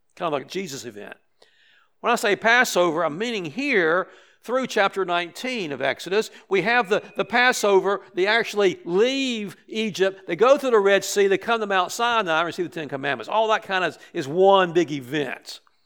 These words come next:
That is the most important event to Jews then and to Jews today. Deliverance from tyranny. Deliverance from the foreign power of the Egyptians who had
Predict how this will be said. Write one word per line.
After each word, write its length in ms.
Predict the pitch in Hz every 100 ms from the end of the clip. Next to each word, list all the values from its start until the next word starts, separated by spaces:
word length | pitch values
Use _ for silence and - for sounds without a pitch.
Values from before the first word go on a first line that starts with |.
| _ _ _
That 240 | 202 220
is 140 | 220 180
the 80 | 170
most 260 | 180 180
important 440 | 156 131 175 151 127
event 320 | 135 139 131
to 80 | 127
Jews 360 | 117 151 131
then 440 | 131 202 214 208 196 - -
and 160 | 165
to 100 | 156
Jews 760 | 131 143 196 196 185 175 156 - _ _ _
today. 720 | - 135 120 214 202 143 127 - _ _ 135
Deliverance 800 | 196 185 269 311 247 277 240 -
from 220 | 262 262
tyranny. 580 | 277 330 320 247 120 - _ _ _ _ _ _
Deliverance 480 | 190 262 240 247 196
from 340 | 233 226 220 - -
the 100 | 180
foreign 440 | 240 240 233 226
power 560 | - 240 247 214 180 175
of 160 | 175
the 160 | 170 180
Egyptians 720 | 147 147 247 - 160 117 110
who 140 | 180 185
had 220 | 165